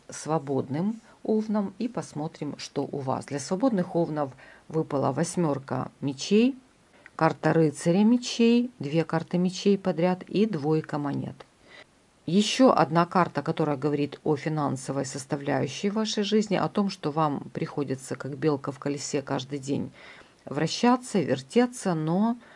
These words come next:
финансов сейчас тоже не хватает, и приходится что-то придумывать, чтобы быть финансово на плаву. Но вам это удаётся, несмотря на те ограничения, которые мы видим по восьмёрке мечей.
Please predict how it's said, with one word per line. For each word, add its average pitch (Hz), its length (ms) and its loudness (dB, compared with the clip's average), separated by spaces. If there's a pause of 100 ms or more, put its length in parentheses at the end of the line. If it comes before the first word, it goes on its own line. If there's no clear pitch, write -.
(640)
финансов 185 640 2
сейчас 175 440 -2
тоже 160 280 -2
не 156 80 -2
хватает, 220 480 2
и 180 60 2
приходится 170 640 -2
что-то 160 320 -2
придумывать, 202 520 2
чтобы 147 320 -4
быть 165 280 0
финансово 143 760 -2 (320)
на 156 140 0
плаву. 143 400 0
Но 139 180 2
вам 233 320 6
это 165 300 2
удаётся, 156 880 2 (300)
несмотря 170 560 2
на 143 120 2
те 139 200 -2
ограничения, 143 640 0
которые 160 340 -2
мы 139 160 -2
видим 160 360 0
по 160 400 -2 (360)
восьмёрке - 560 0
мечей. 156 480 0